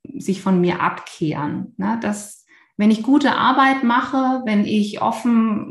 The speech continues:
mit, und authentisch mit meiner Kundschaft umgehe, dann ist das auch akzeptiert, dass jeder eine Pause braucht.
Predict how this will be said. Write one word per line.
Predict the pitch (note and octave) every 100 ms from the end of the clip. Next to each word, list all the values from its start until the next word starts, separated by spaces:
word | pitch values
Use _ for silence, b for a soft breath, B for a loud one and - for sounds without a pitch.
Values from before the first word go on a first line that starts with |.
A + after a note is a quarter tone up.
| F#3
mit, | F#3 -
und | G3 G3
authentisch | F3 F#3 G#3+ G#3+ G#3 G3+
mit | F#3+
meiner | F#3+ F#3
Kundschaft | F#3+ G3+ G3+ G3 - F3+
umgehe, | G#3+ A#3 A3+ A3+ A#3 A#3
dann | G#3+
ist | G3+ -
das | F#3+
auch | F#3+ F#3
akzeptiert, | F3+ - - F3 - C4+ D4+
dass | F3+ F3+
jeder | F3 F3 -
eine | E3 E3+
Pause | - E3+ E3 D#3
braucht. | - - - -